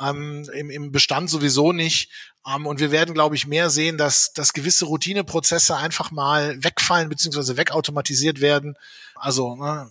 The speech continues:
Bestellung, Lieferschein, dieser ganze null acht fünfzehn Kram, das wird sich ein bisschen auflösen. Und dann werden wir es noch, noch erleben, denke ich, dass wir das Thema Beratung und Fach-Know-how auch mal irgendwie ein bisschen,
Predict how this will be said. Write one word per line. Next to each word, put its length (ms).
Bestellung, 480
Lieferschein, 560
dieser 200
ganze 460
null 200
acht 160
fünfzehn 440
Kram, 360
das 220
wird 120
sich 120
ein 80
bisschen 240
auflösen. 720
Und 120
dann 180
werden 220
wir 80
es 80
noch, 380
noch 360
erleben, 500
denke 300
ich, 220
dass 200
wir 60
das 200
Thema 560
Beratung 840
und 160
Fach-Know-how 880
auch 240
mal 300
irgendwie 720
ein 200
bisschen, 640